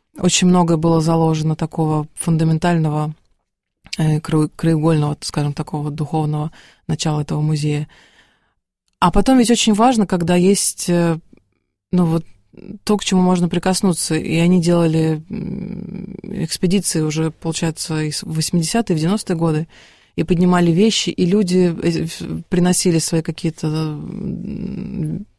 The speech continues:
ценные, да, свидетельства семейные в этот музей. А здесь, получается, кроме храма долгое время ничего не было. И мы сейчас по крупинкам собираем вот эти вот предметы и планируем сделать музей незатопленных историй,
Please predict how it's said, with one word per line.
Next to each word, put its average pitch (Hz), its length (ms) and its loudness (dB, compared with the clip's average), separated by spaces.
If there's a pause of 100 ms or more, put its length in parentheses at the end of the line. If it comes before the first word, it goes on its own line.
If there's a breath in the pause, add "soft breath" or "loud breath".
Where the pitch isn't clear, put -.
ценные, 160 520 2
да, 165 480 -4
свидетельства 156 560 -2
семейные 156 600 -2 (320 loud breath)
в 156 40 -6
этот 151 200 -6
музей. 151 360 2 (440 loud breath)
А 165 100 4
здесь, 240 200 4
получается, 202 760 2 (960 soft breath)
кроме 214 240 6
храма 214 440 4 (100)
долгое 185 340 4
время 202 200 4
ничего 175 280 0
не 170 160 2
было. 147 380 -4
И 175 180 4
мы 180 240 4
сейчас - 400 0
по - 140 -8
крупинкам 180 480 0
собираем 196 580 2
вот 170 140 -2
эти 160 220 -2
вот 151 140 -4
предметы 160 560 0
и 165 360 -2 (120)
планируем 170 480 4
сделать 151 380 -2
музей 160 240 2
незатопленных 156 640 -2
историй, 233 480 0